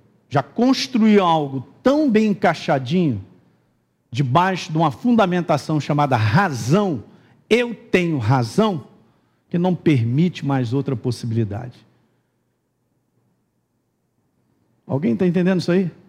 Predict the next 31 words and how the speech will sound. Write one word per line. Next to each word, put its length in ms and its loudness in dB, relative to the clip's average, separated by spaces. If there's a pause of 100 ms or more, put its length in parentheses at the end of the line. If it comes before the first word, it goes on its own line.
(480)
"Ah, 220 2
e 60 0
Deus, 320 2
como 120 -2
é 40 0
que 100 -10
fica 240 0
nisso, 240 0
pastor?" 240 -2
Ele 80 0
fica 240 -4
assim: 300 0
"Eu 200 -2
não 80 0
posso 260 -2
fazer 220 0
nada, 300 2
porque 320 -4
ele 200 2
já 180 -2
decretou. 760 -4 (920)
Ele 140 -10
tá 140 -4
debaixo 420 0
dessa 260 0
força 400 -2
da 120 2
lei 240 2
chamada 360 -2
razão 400 0
dele." 400 0